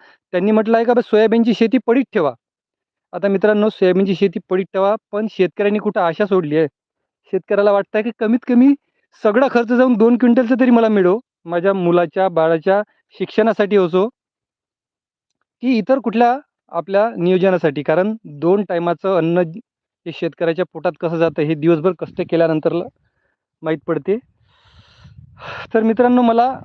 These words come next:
खूप काही सांगायचं नाही, कारण बोलायला भरपूर आहे, शेतकऱ्यांच्या व्यथा आहे आणि मी सुद्धा शेतकरी आहे. या पद्धतीनं सोयाबीन आहे आपलं, काही काही ठिकाणी दहा बारा, दहा बारा शेंगा आहे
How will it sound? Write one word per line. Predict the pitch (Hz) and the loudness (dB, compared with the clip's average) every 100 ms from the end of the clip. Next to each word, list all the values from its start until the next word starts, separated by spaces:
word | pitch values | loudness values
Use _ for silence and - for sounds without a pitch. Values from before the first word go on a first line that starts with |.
| - - | -20 -18
खूप | - 226 - | -4 -4 0
काही | 208 | 0
सांगायचं | 202 185 185 202 | 0 0 0 0
नाही, | 180 160 - - - - _ _ _ - | 0 0 -4 -16 -20 -20 _ _ _ -6
कारण | 160 185 208 _ _ _ _ _ _ _ _ - | -6 -6 -10 _ _ _ _ _ _ _ _ -10
बोलायला | 156 160 170 170 | -2 0 2 0
भरपूर | 139 135 175 | -2 -2 -2
आहे, | 175 - - | -2 -2 -10
शेतकऱ्यांच्या | 151 - 151 160 170 | -8 -2 -2 0 0
व्यथा | 147 147 | 0 0
आहे | 165 180 | -2 0
आणि | 156 | 0
मी | 165 | 0
सुद्धा | 160 - 143 190 - - - _ - _ _ _ | 0 -4 -4 -4 -6 -20 -20 _ -20 _ _ _
शेतकरी | - 151 190 175 | -8 -4 0 2
आहे. | 185 | 2
या | 175 | 2
पद्धतीनं | 170 170 156 160 180 | 0 -2 -4 -2 -2
सोयाबीन | - 170 175 185 | 0 0 0 0
आहे | |
आपलं, | 180 196 202 - _ | -2 -2 -6 -6 _
काही | 151 147 | -16 -14
काही | 165 | -12
ठिकाणी | 156 160 165 165 | -14 -10 -6 -4
दहा | 135 139 | -2 0
बारा, | 156 147 | 0 -2
दहा | 117 | -2
बारा | 120 147 | -2 -2
शेंगा | - 165 165 | -2 -2 0
आहे | 170 | -2